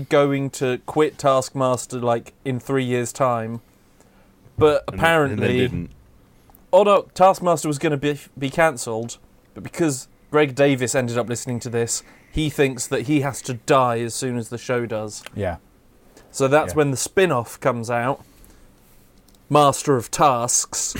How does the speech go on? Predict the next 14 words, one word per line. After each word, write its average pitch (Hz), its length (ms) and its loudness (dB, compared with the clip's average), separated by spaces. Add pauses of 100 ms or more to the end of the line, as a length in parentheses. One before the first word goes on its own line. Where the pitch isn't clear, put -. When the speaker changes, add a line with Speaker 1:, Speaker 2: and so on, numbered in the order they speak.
(240)
Speaker 2:
<laughs> - 60 -4
Speaker 1:
and 131 360 2
it's - 560 -2
a 131 380 2 (100)
gritty 143 760 0 (400)
drama 135 640 4 (520)
where 123 380 4
Greg 131 280 0
Davis 123 460 0
has 123 360 -2
to - 120 -10
save 123 300 -2
his 127 180 -6
life. 120 480 -2